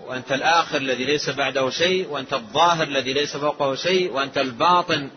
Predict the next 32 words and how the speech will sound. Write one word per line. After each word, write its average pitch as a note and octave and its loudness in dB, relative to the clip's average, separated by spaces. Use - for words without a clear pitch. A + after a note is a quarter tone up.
الذي C#3 2
ليس D#3 0
دونه D3 2
شيء، G3 2
اقض D#3+ -2
عني B2 -2
الدين." G2+ -6
ه-، F3+ 4
هكذا F3+ 2
يقول F#3+ 2
سيد E3+ 0
ولد D3+ 2
آدم F#3 2
كل G3+ 2
ليلة A2+ 0
عليه C3 0
الصلاة B2+ 0
والسلام، A2 -6
يناجي D3 0
ربه، G#2+ -4
فيسأل D#3+ 2
قضاء D#3 2
الدين D#3+ 0
من G#3 -2
الله G3 0
و-، C3+ 4
ويسأل E3 2
الغنى E3+ 0
من E3 -2
الفقر F3+ 0
من E3+ 0
الله، E3+ 0